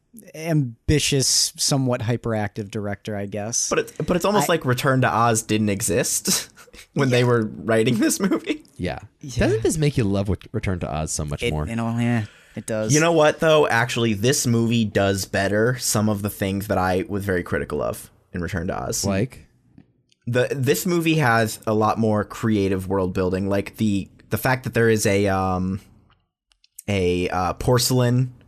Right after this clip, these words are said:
Speaker 2: girl or the porcelain people, I think
Speaker 3: Yes.
Speaker 2: that's so much more creative
Speaker 3: Straight from
Speaker 2: than
Speaker 3: the
Speaker 2: just
Speaker 3: books.
Speaker 2: Yeah. Okay. Well, then it's, then it's Frank, Frank Baum <laughs> who gets
Speaker 3: Yeah.
Speaker 2: all the credit, but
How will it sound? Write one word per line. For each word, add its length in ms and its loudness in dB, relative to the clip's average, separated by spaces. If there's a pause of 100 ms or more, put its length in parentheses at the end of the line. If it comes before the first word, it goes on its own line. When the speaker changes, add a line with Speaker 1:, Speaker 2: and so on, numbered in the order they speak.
(120)
Speaker 2:
girl 460 2
or 140 4
the 80 0
porcelain 560 0
people, 400 2
I 100 0
think 80 2
Speaker 3:
Yes. 80 0
Speaker 2:
that's 140 -2
so 160 0
much 160 0
more 160 2
creative 600 0
Speaker 3:
Straight 240 0
from 140 2
Speaker 2:
than 100 0
Speaker 3:
the 60 2 (140)
Speaker 2:
just 120 -10 (580)
Speaker 3:
books. 280 -18 (320)
Speaker 2:
Yeah. 240 0 (100)
Okay. 220 2
Well, 80 4
then 100 4
it's, 120 -2
then 180 2
it's 120 -2
Frank, 840 -4
Frank 280 0
Baum 320 2
<laughs> 180 -6
who 80 -2
gets 140 2
Speaker 3:
Yeah. 80 2
Speaker 2:
all 60 2
the 60 0
credit, 360 -2
but 240 0